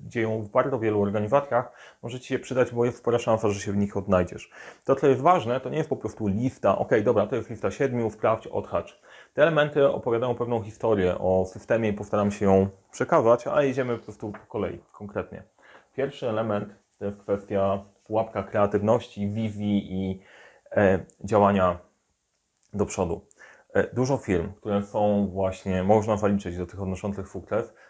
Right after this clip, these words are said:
mają na czele dosyć silnego lidera i sam, sam swoim D N A mają coś, co można określić innowacją, że robią coś nowego, robią coś innego, robią coś, co daje mega wartość. Najczęściej ta mega wartość, e, i ta innowacja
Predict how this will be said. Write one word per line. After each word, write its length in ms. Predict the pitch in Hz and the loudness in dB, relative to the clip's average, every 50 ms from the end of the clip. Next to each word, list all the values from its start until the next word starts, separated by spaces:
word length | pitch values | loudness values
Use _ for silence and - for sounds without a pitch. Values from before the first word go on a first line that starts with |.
| _ - | _ -10
mają 160 | - 104 110 113 | -6 -2 -2 0
na 80 | 113 | -2
czele 260 | 110 - 117 110 107 | -2 -2 0 0 2
dosyć 280 | 101 107 - - 98 - | 2 0 -2 -4 -10 -12
silnego 360 | - 107 101 104 104 98 101 | -6 -4 -2 0 0 2 0
lidera 440 | 98 95 95 107 104 110 113 113 113 | 0 0 2 2 4 4 4 2 2
i 80 | - 104 | 0 -4
sam, 300 | - - 113 113 110 107 | -4 -2 -2 -2 -2 -2
sam 380 | - - 123 123 123 120 110 | 0 0 0 2 0 -2 -6
swoim 340 | - - - 113 113 110 110 | -6 -4 -2 -2 -2 0 0
D 120 | 104 110 | 0 0
N 100 | 107 120 | 2 2
A 140 | 139 156 147 | 2 0 2
mają 240 | 131 127 120 117 120 | 2 2 2 2 0
coś, 240 | 117 - 135 127 - | 0 -2 -4 -4 -2
co 280 | - 123 120 117 113 - - - - - - - _ - | 0 2 2 2 2 -2 -6 -18 -20 -20 -20 -16 _ -4
można 220 | 113 110 - 127 | -2 0 2 2
określić 540 | 110 104 - 104 101 - 113 104 101 - - | 2 2 2 0 -2 -2 -4 -6 -6 -8 -8
innowacją, 720 | - 104 104 104 104 104 110 110 - - 85 80 85 85 85 | -6 -2 0 2 4 4 4 2 2 -2 -4 -4 -4 -6 -6
że 120 | - 107 | -6 -2
robią 260 | 95 110 101 117 117 | 0 0 2 2 0
coś 200 | 113 - 120 - | 0 -2 -6 -8
nowego, 320 | - 113 101 127 127 113 107 | -4 -2 0 2 2 4 2
robią 220 | 104 101 104 104 | 2 2 0 0
coś 220 | 101 110 107 - - | -2 -4 -10 -10 -8
innego, 640 | 117 113 123 123 117 107 104 101 98 - - 104 | -6 -4 -2 0 4 6 6 6 6 4 4 4
robią 220 | 101 104 110 110 110 | 4 4 2 0 -2
coś, 240 | - - 131 120 - | -2 -4 -8 -8 -8
co 140 | - 127 | -8 -6
daje 260 | 117 113 117 117 117 113 | -4 -2 0 0 0 0
mega 420 | 110 113 113 113 113 110 110 107 - _ _ - | 0 0 2 4 4 4 2 2 -4 _ _ -2
wartość. 520 | 104 104 98 95 - 87 87 - _ _ | 0 0 0 0 -2 -8 -14 -16 _ _
Najczęściej 640 | - 104 101 104 - 156 160 151 - - 98 87 73 - - - - - _ - | -12 -10 -10 -8 -6 -6 -6 -6 -4 -2 -4 -4 -4 -8 -14 -20 -20 -16 _ -4
ta 80 | 107 | -2
mega 240 | 104 113 117 120 110 | -2 0 2 0 2
wartość, 600 | 101 120 131 135 135 - 117 - - - - - | 4 4 2 2 2 -2 -4 -6 -6 -8 -14 -14
e, 80 | - - 120 - - - 107 107 104 107 107 110 110 110 - - | -12 -12 -10 -10 -6 -4 -2 0 0 0 -2 -4 -8 -14 -18 -18
i 120 | - - | -16 -10
ta 100 | - 123 | -4 -2
innowacja 640 | 120 120 120 117 117 151 147 - - 120 120 127 139 | 0 0 2 2 4 2 2 2 0 -2 0 -2 -2